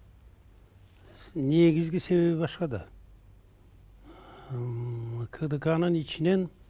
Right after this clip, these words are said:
далай-далай партиялар сомдоло баштады. Эркин Кыргызстан демократиялык партиясын түзүдүм мен. Э, ошол токсон биринчи жылдын сегизинчи тогузунчу февраль күндөрү. Ал анан, э, эмеде Кыргызстанда биринчи болуп катталган. Ал те,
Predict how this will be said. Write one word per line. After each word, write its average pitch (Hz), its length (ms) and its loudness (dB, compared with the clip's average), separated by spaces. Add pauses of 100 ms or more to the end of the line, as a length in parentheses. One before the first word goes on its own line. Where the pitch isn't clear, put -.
далай-далай 160 600 2
партиялар 131 560 -4 (760)
сомдоло 120 580 -2
баштады. 98 380 -8 (840)
Эркин 156 500 4
Кыргызстан 175 440 2
демократиялык 175 560 2
партиясын 147 640 0
түзүдүм 117 380 -2
мен. 110 180 -2 (640)
Э, 123 320 -2
ошол 147 280 -4
токсон 135 360 -4
биринчи 127 360 -4
жылдын 139 300 -2
сегизинчи 127 600 -4
тогузунчу 120 520 -4
февраль 120 400 -4
күндөрү. 98 400 -6 (760)
Ал 143 220 -2
анан, 139 320 -2 (100)
э, 120 580 -6
эмеде 127 340 -4 (580)
Кыргызстанда 151 880 0
биринчи 175 760 6
болуп 160 280 2
катталган. 120 720 -2
Ал 113 140 -4
те, 156 120 -6